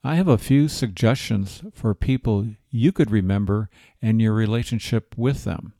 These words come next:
I'll just read off a list, which I'll include in the show notes, and there will also be a link, uh, to my website where you can download this particular list. You'll find that link at the, uh, end of the show notes. So here goes.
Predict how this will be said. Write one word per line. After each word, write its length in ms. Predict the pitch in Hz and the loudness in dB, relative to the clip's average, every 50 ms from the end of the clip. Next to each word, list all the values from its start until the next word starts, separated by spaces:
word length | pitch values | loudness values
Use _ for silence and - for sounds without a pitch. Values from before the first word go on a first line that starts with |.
| _ _ _ _ _ _ _ _ _ _ _ _ _ _ _ _ _ _ _ | _ _ _ _ _ _ _ _ _ _ _ _ _ _ _ _ _ _ _
I'll 100 | 147 175 | -2 0
just 220 | 196 190 156 - - | 0 0 0 0 2
read 160 | 127 131 123 | 2 2 4
off 180 | 120 113 - - | 2 0 2 0
a 60 | 110 | 0
list, 480 | 98 104 120 113 98 92 - - - | 2 2 2 2 0 0 -4 -10 -6
which 180 | - 117 - - | -6 -6 -2 0
I'll 160 | 120 107 110 | 0 0 2
include 480 | 107 104 101 - - - 123 123 120 104 | 0 0 -2 -4 -2 0 2 2 2 2
in 80 | 104 | 0
the 100 | 98 95 | 0 0
show 280 | 98 - - 127 131 143 | -2 0 0 0 2 2
notes, 400 | 135 104 95 95 110 - - - - _ - - - - - _ _ - | 2 0 0 -2 -4 -6 -12 -18 -20 _ -20 -20 -20 -20 -20 _ _ -2
and 200 | 127 127 131 131 | 0 2 2 2
there 100 | 135 131 | 2 2
will 160 | 135 131 143 | 2 2 2
also 300 | 165 202 190 - - 143 | 2 2 0 0 -2 -4
be 200 | 117 113 123 120 | -2 -2 -2 0
a 80 | 104 | 0
link, 520 | 98 95 98 104 120 127 123 - - - - - _ | -2 -2 0 0 0 -2 -2 -6 -12 -16 -16 -12 _
uh, 260 | 113 107 104 101 98 - - | -6 -4 -4 -4 -6 -8 -8
to 120 | - - | -4 0
my 160 | 123 117 101 101 | 2 2 2 2
website 600 | 95 107 117 131 135 - - - 110 95 95 - | 2 0 0 0 0 -4 -4 -4 -2 -2 -2 -4
where 160 | 110 107 110 | -2 -2 0
you 140 | 110 117 113 | 0 0 0
can 220 | - 110 101 98 | 0 -2 -2 0
download 680 | 92 110 107 113 120 117 101 98 95 95 95 92 92 - - - - _ _ _ _ | 0 0 2 2 0 0 0 0 -2 -2 -2 -4 -8 -14 -18 -20 -20 _ _ _ _
this 180 | 120 - - | -6 -6 -6
particular 580 | - - 104 - - 110 104 - 107 101 101 98 | -4 -4 -4 -2 -2 -4 -2 0 -2 -2 -2 -2
list. 600 | 98 - 110 110 107 107 - - - - - - _ _ _ _ _ _ _ | -4 -6 -4 -2 -2 -2 -2 -4 -8 -14 -18 -20 _ _ _ _ _ _ _
You'll 140 | - 120 113 | -2 -2 -2
find 300 | - - 117 117 117 110 | 0 0 2 2 2 2
that 140 | 98 - | 0 -2
link 280 | 92 98 107 113 104 - | -4 -2 -2 -2 -2 -2
at 140 | 101 95 92 _ _ _ | -4 -6 -6 _ _ _
the, 440 | 104 95 87 87 85 87 92 98 101 - - | -6 -4 -4 -4 -4 -6 -6 -8 -12 -10 -8
uh, 140 | 104 92 85 - | -6 -6 -6 -4
end 200 | 101 107 107 104 | -4 -4 -2 -4
of 80 | 101 | -4
the 100 | 95 98 | -6 -8
show 260 | 95 - - 107 107 104 | -10 -6 -4 -2 -2 -2
notes. 440 | 98 92 92 - - - - - _ _ _ _ _ _ _ _ _ _ _ _ _ _ _ _ _ _ _ | -4 -6 -10 -12 -14 -18 -20 -20 _ _ _ _ _ _ _ _ _ _ _ _ _ _ _ _ _ _ _
So 180 | - - 180 | -4 0 2
here 200 | 165 165 226 226 | 2 4 4 2
goes. 500 | 196 185 175 123 101 82 82 - - - | 2 2 2 2 2 0 -4 -10 -14 -16